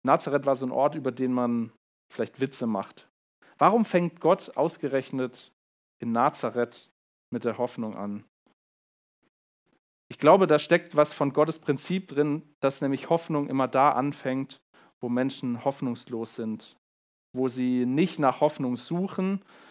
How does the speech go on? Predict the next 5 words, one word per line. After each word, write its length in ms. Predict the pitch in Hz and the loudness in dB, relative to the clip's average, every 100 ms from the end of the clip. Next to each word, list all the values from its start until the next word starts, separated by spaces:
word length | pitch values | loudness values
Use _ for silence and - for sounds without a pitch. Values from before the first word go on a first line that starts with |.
| - - _ _ - | -20 -20 _ _ -4
in 380 | 135 139 139 - | 0 0 0 -2
unseren 600 | 143 139 139 135 135 139 _ - | -2 2 2 2 0 -4 _ -6
übersehenen, 720 | 170 156 147 165 180 185 170 | 2 2 4 4 4 4 0
unscheinbaren 800 | 165 180 180 170 147 139 135 139 | 0 0 0 0 0 4 2 2
Lebensbereichen. 920 | 135 139 135 - 117 110 107 117 113 | 0 0 -4 -10 -6 -4 -4 -8 -10